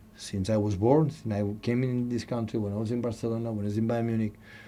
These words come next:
I came here, always have been really, really, really tough. I could not differently. So,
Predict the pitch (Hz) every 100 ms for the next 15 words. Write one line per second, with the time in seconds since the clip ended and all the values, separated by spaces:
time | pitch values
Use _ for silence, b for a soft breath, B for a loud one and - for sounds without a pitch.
0 | B B 107 104 110 104 127 - 139 160
1 | 107 110 98 113 95 127 135 101 113 113
2 | 104 104 98 92 117 104 107 98 104 95
3 | 98 117 101 85 95 -